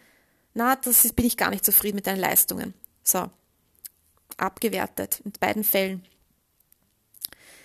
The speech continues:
Was heißt das? Was, was lernt das Kind damit oder daraus, ja? Es, es, ein Kind möchte immer, möchte immer den Eltern gefallen. Das ist eine Sache, die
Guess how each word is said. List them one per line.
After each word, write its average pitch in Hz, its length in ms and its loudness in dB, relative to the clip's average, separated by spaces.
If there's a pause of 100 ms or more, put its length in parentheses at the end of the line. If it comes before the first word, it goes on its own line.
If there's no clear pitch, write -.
(800)
Was 214 160 6
heißt 226 340 6
das? 196 380 2
Was, 226 240 2
was 233 100 6
lernt 240 260 0
das 254 140 6
Kind 220 280 -2
damit 202 460 -2
oder 214 120 -4
daraus, 196 500 0
ja? 226 180 2 (840)
Es, - 300 0
es, - 300 2
ein 220 100 0
Kind 294 300 2
möchte 226 280 0
immer, 202 540 2 (420)
möchte 214 300 -4 (140)
immer 311 400 2 (500)
den - 160 -6
Eltern 220 360 0
gefallen. 196 580 0 (400)
Das - 160 2
ist 214 220 2
eine 208 160 2
Sache, - 380 4
die 226 320 -4